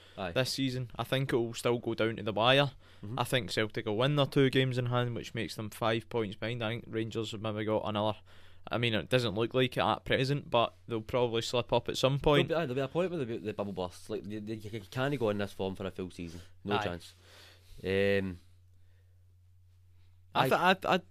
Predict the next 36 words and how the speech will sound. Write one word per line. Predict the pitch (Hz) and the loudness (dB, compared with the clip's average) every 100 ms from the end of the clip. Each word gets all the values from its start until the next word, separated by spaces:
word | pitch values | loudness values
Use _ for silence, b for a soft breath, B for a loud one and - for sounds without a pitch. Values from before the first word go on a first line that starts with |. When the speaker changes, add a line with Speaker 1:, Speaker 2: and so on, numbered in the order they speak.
| - - - | -20 -16 -4
Speaker 2:
well, | 160 165 | -2 0
you | 160 | -2
could | 147 190 | -6 -4
argue. | 113 113 135 | -2 -2 -2
I | 131 | -2
think | 139 180 90 | 0 -2 -2
they | |
will. | 101 98 131 - - - - - - - | 0 0 0 -8 -20 -20 -20 -20 -20 -10
Speaker 1:
Do | 113 | -4
you | |
think | 120 | -2
they'll | 120 | -2
continue | - 117 120 107 | -4 -6 -4 -2
this | 104 | -4
form | - 104 | -4 -4
the | 101 | -4
full | 104 | -6
way | 98 | -6
through | 101 | -6
the | 85 | -8
season | 110 101 | -8 -8
without | 95 107 | -6 -8
a | |
slip | - 113 | -8 -8
up? | 135 - - - - - - - - | -8 -8 -14 -20 -20 -20 -20 -20 -4
Speaker 2:
What, | 123 123 | 2 2
without | 117 - 123 | 2 0 2
a | 87 | 4
loss? | 117 151 170 - - B B | 6 4 4 -4 -8 B B
Speaker 1:
No, | 175 175 120 | 6 8 8
not | 156 | 6
without | 139 113 101 | 2 2 2
a | |
loss. | 101 123 117 | 4 2 2
I | 120 | -2
think | 139 135 | -4 -4